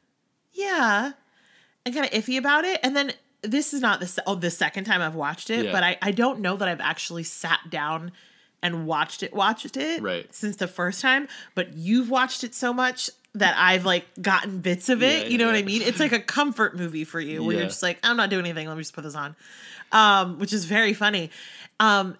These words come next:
Speaker 1: and every time I was in the room and watching scenes, I was like, "Oh yeah, this movie is so funny and so well done,"
Speaker 2: Yeah.
Speaker 1: obviously.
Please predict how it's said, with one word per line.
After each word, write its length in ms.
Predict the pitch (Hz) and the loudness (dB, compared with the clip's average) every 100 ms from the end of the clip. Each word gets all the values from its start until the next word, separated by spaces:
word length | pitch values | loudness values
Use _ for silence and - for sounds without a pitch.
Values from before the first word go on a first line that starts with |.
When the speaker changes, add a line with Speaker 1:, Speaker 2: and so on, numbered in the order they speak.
| - | -2
Speaker 1:
and 140 | 226 - | 0 4
every 280 | 277 320 | 4 2
time 220 | 302 277 269 | 2 4 4
I 120 | 240 | 4
was 140 | 214 | 4
in 120 | 240 | 2
the 80 | 226 | 0
room 580 | 190 330 440 233 196 196 - | 0 0 0 0 -2 -4 -2
and 260 | 208 196 | -2 0
watching 340 | 214 254 254 226 | 2 2 0 -6
scenes, 200 | 320 294 | -6 -4
I 40 | |
was 100 | 226 | -2
like, 100 | 254 - | -4 -8
"Oh 40 | |
yeah, 160 | 392 403 | -6 -4
this 160 | 320 | -4
movie 220 | 359 403 | -6 -2
is 140 | 392 - | -2 0
so 360 | - 269 294 | -4 -2 -2
funny 460 | 330 - 180 170 190 | -4 0 0 0 -6
and 120 | 233 | -8
so 220 | 220 - 269 | -8 -2 0
well 220 | 320 233 | 0 -2
done," 380 | 160 139 147 175 | -2 -4 -4 -4
Speaker 2:
Yeah. 80 | 214 | -2
Speaker 1:
obviously. 520 | 262 233 - 156 170 | -2 -2 -4 -6 -8